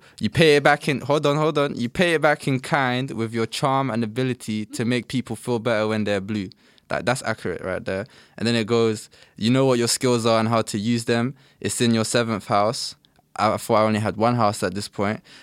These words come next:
meaning you feel the need to distinguish yourself from others through close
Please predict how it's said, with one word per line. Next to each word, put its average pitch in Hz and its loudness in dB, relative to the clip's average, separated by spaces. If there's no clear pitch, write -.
meaning 123 6
you 120 6
feel 123 2
the 117 2
need 123 4
to 113 -2
distinguish 117 0
yourself 107 2
from 104 0
others 107 0
through 107 0
close 113 2